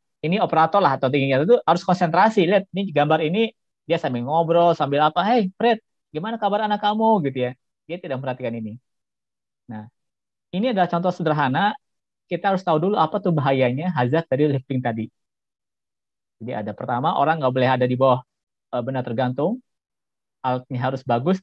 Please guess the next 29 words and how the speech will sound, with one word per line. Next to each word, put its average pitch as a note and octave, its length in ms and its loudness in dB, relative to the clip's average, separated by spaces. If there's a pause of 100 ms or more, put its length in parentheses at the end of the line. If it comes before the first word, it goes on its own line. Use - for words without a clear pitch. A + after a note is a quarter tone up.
nih, E3+ 80 -2
baiknya B2+ 240 0
slingnya C#3+ 400 -2
udah A#2+ 80 0
sobek C3 320 0
juga C#3+ 160 2
di B2+ 80 0
sini C3 160 -6
pakai. C#3 480 0 (1300)
Ini D#3 240 -4
juga D3+ 400 2
beratnya D3+ 400 0
tiga D3+ 240 2
ri-, D3 160 0
eh, C#3+ 400 0
lima D3+ 240 4
ribu D3 400 2
pon, D3+ 320 2 (360)
ini D3 200 -8
maksimum D3 320 -6
tiga D3 240 0
ribu, E3+ 240 0
udah C3+ 160 -2
salah D3 160 0
juga, C#3+ 400 0 (400)
dan C3 160 -10
orang D3 240 -12
tidak A#2+ 160 -8
konsentrasi. A#2 560 -8